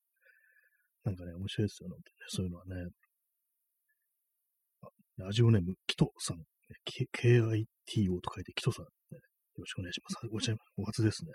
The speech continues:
はじめまして。こんばんは。たし、確かに竹内力さんっぽいです。そうなんですね。なんかこれ全然こう、意識してなかったというか、気づかれ、気づかないというかね、こう、指摘を受けたことがないんで。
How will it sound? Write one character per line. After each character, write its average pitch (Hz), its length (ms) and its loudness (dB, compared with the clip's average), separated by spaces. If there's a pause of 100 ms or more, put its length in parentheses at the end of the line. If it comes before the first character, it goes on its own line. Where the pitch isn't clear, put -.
(140)
は 98 60 -6
じ 98 80 -2
め 101 100 4
ま 90 140 0
し - 120 -8
て。 - 160 -12 (120)
こ - 120 -8
ん 90 60 -2
ば 87 80 -8
ん 85 100 -8
は。 - 120 -12 (580)
た - 140 4
し、 - 160 4 (100)
確 - 220 8
か 117 100 6
に 98 80 6
竹 - 220 4
内 117 180 6
力 - 180 0
さ - 140 4
ん - 20 8
っ - 40 -6 (100)
ぽ - 140 12
い - 20 10
で 104 100 -4
す。 - 220 -8 (600)
そ - 120 0
う 185 40 12 (100)
な 120 100 8
ん 92 60 -2
で 87 100 -8
す - 80 -2
ね。 98 60 2
な 104 80 2
ん - 20 -4
か - 100 -10
こ - 120 -2
れ - 100 -10
全 139 300 8
然 131 240 8
こ 123 320 4
う、 135 140 -8
意 123 60 2
識 - 140 -8
し - 60 -2
て 110 80 4
な 98 80 2
か 92 60 -4
っ - 60 -4
た 90 120 -10
と - 80 -8
い 87 60 -6
う 87 40 -12
か、 - 180 -10 (320)
気 - 120 0
づ 113 100 4
か 110 140 4
れ、 123 80 4
気 - 200 -8
づ 123 60 2
か 120 100 8
な 87 100 0
い 87 120 -8
と - 80 -4
い 90 40 -2
う 90 60 -4
か 87 80 -8
ね、 90 100 -6
こ 82 280 -10
う、 - 60 -20 (280)
指 110 160 4
摘 117 60 10
を 104 60 8
受 107 140 4
け 101 40 4
た 90 80 0
こ 90 60 -8
と 90 60 -6
が 87 100 -6
な 95 160 2
い 95 40 4
ん 85 120 -2
で。 80 80 -12